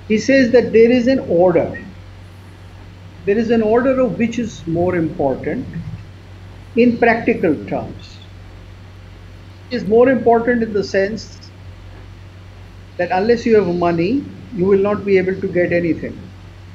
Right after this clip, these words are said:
But whatever money or whatever means you have, they should be fair means.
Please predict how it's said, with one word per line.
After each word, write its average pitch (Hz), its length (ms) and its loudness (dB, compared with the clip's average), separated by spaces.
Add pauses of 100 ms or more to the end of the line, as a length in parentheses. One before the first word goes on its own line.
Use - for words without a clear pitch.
(540)
But 160 120 0
whatever 202 440 4
money 220 560 2
or 202 140 2
whatever 185 400 0
means 214 680 0
you 202 200 -2
have, 143 400 -2 (1040)
they 202 100 4
should 233 220 0
be 247 100 2
fair 233 360 4
means. 147 600 -4